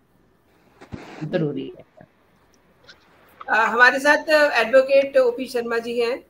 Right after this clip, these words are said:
Speaker 2: अ, शर्मा जी, आप, अ, हम off camera जब बात कर रहे थे तो आपने एक घटना का जिक्र किया था कि विदेश में अगर कोई, अ, ऐसी बात होती है तो हम यहाँ बैठकर भी न्याय पा सकते हैं।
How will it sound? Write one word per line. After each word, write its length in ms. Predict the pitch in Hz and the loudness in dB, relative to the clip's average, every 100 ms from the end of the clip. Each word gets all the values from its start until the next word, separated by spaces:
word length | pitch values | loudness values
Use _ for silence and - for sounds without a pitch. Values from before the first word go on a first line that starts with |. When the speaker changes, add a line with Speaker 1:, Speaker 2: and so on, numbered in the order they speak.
| _ _ _ _ _ - | _ _ _ _ _ -6
Speaker 2:
अ, 360 | 214 202 214 | -2 -2 -2
शर्मा 300 | 196 262 285 | 0 2 2
जी, 300 | 294 339 330 233 | 2 -2 -2 4
आप, 320 | 240 277 277 | 6 4 2
अ, 720 | 302 302 294 277 226 214 196 202 _ _ - | 2 2 2 -2 -4 -4 -6 -8 _ _ -10
हम 240 | 214 240 254 | -8 -6 -2
off 240 | 220 226 | -2 0
camera 300 | 262 240 254 | -2 0 0
जब 200 | 254 233 | 2 0
बात 260 | 208 233 - | 2 0 0
कर 120 | 233 | -6
रहे 160 | 226 214 | -4 -6
थे 100 | 220 | -4
तो 120 | 220 | -2
आपने 280 | 208 214 240 | -2 0 -2
एक 160 | 240 190 | 0 -4
घटना 240 | 185 240 | -4 -4
का 140 | 247 | -2
जिक्र 340 | 240 208 247 220 | -2 -4 -10 -10
किया 260 | 185 180 | -8 -8
था 320 | 165 170 170 _ _ _ _ - | -6 -12 -16 _ _ _ _ -4
कि 100 | 226 | -4
विदेश 440 | 220 220 269 277 | -2 -2 -2 -2
में 140 | 277 262 | -2 0
अगर 240 | 240 233 | -2 -2
कोई, 400 | 240 240 226 233 | -2 -2 -6 -10
अ, 80 | 196 190 190 185 | -4 -2 -2 -4
ऐसी 260 | 202 196 - | -8 -8 -12
बात 420 | 190 190 196 196 - | -4 -2 -2 -6 -6
होती 280 | 240 240 220 | -6 -6 -6
है 240 | 165 147 _ _ _ _ - | -6 -8 _ _ _ _ -2
तो 100 | 262 | -2
हम 280 | 262 277 285 | 2 0 0
यहाँ 300 | 254 247 269 | -2 -2 0
बैठकर 380 | 247 240 262 233 | 0 0 -2 -2
भी 120 | 254 | -4
न्याय 240 | 226 196 | -2 -2
पा 180 | 196 170 | -4 -6
सकते 360 | 170 165 - 151 | -6 -14 -14 -14
हैं। 240 | 151 | -14